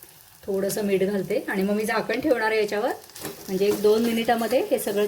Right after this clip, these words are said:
छान शिजेल. कांदा टोमॅटो शिजतंय, तोपर्यंत आपण वरण सारखं करून घेऊया. असं डायरेक्ट जेव्हा आपण कुकरमध्ये वरण लावतो, तेव्हा ते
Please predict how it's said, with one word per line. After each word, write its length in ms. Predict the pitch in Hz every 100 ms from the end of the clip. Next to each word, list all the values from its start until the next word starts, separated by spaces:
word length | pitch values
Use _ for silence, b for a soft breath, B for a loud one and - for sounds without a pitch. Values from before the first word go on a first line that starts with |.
| 208
छान 180 | 180 196
शिजेल. 340 | 220 180 196 - - - - - - - - - - - - - - - _ _ _ _ b b b b -
कांदा 260 | 220 208 208
टोमॅटो 320 | 240 226 247
शिजतंय, 380 | 247 240 - 254 277
तोपर्यंत 320 | 233 214 220
आपण 260 | 214 226
वरण 340 | 220 208 233 320 - _ _ _ _ -
सारखं 280 | 208 - 208
करून 300 | 208 208 208
घेऊया. 320 | 214 - - - _ _ _ _ _ -
असं 200 | 196 240
डायरेक्ट 400 | 233 214 240 240
जेव्हा 200 | 240 247
आपण 200 | 247 240
कुकरमध्ये 460 | 262 240 240 233 240
वरण 240 | 226 226
लावतो, 300 | 240 220 262
तेव्हा 200 | - 220
ते 80 | 214